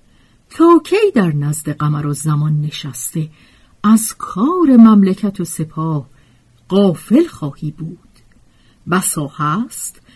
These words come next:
که به سبب غفلت تو کار مملکت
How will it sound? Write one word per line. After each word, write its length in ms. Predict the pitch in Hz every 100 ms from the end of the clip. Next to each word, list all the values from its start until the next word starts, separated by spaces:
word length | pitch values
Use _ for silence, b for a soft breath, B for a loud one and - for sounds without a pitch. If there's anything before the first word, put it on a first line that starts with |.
| b b
که 100 | 254
به 140 | 214
سبب 520 | 240 - 269 294 339 330
غفلت 540 | 277 233 - 233 233 240
تو 360 | 233 262 359 - b b b _ -
کار 540 | - 156 202 330 247
مملکت 640 | 180 156 143 143 180 175